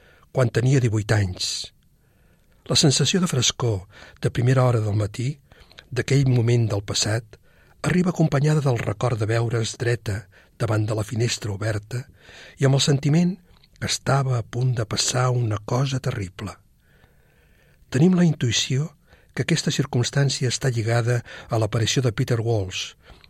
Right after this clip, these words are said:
que es mostra sorneguer davant la contemplació de les flors i els arbres per part de Clarissa.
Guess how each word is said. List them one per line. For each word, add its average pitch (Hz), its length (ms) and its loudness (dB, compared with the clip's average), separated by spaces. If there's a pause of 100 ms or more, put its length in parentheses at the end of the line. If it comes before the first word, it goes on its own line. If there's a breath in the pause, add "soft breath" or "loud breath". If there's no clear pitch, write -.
que 117 140 0
es 113 80 0
mostra 139 340 2
sorneguer 117 760 0 (340 loud breath)
davant 113 180 2
la 113 140 -2
contemplació 113 640 -2
de 131 100 -2
les 101 220 -2
flors 117 340 -2
i 110 80 -4
els 95 220 -2
arbres 117 400 0 (340 loud breath)
per 104 220 0
part 104 240 0
de 101 80 -2
Clarissa. 98 480 -4